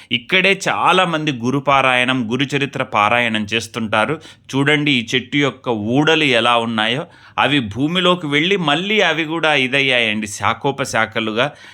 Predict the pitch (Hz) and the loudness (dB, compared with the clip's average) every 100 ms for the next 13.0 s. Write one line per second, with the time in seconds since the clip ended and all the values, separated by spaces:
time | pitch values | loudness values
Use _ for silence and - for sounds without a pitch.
0 | - 104 131 120 113 113 131 147 135 113 | -8 -4 0 2 2 0 2 2 2 2
1 | 123 127 131 117 117 110 110 110 123 127 | 0 -2 -2 -2 -4 -4 -2 -2 -2 0
2 | 110 104 113 127 117 113 110 104 117 127 | 2 4 4 2 -2 -4 -4 -4 -4 -2
3 | 127 107 - _ _ 104 104 101 101 107 | -4 -6 -12 _ _ 0 2 0 0 0
4 | 113 123 117 117 113 - - _ - 131 | 0 -2 0 0 0 -4 -12 _ -8 -2
5 | 131 139 139 131 131 123 117 107 110 113 | 0 0 2 0 2 0 -2 -4 -6 -4
6 | 113 120 127 - 127 117 110 107 110 127 | -2 -2 -6 -6 -6 -4 -4 -2 0 0
7 | 180 - _ _ - 107 107 135 131 - | -4 -10 _ _ -6 -2 0 0 -2 -4
8 | 117 117 110 104 117 151 - 90 135 165 | -2 0 0 0 -2 -2 -6 -4 -2 -2
9 | 151 120 - 82 127 180 180 160 147 143 | -4 -8 -8 -4 -2 0 2 2 2 2
10 | 113 110 117 117 110 101 95 87 85 85 | 2 2 2 2 2 0 -4 -6 -8 -10
11 | 85 95 107 131 147 143 135 110 107 104 | -2 2 2 2 0 0 0 0 0 -2
12 | - 107 85 87 98 113 101 92 90 | -2 -4 -2 -2 0 2 2 0 -6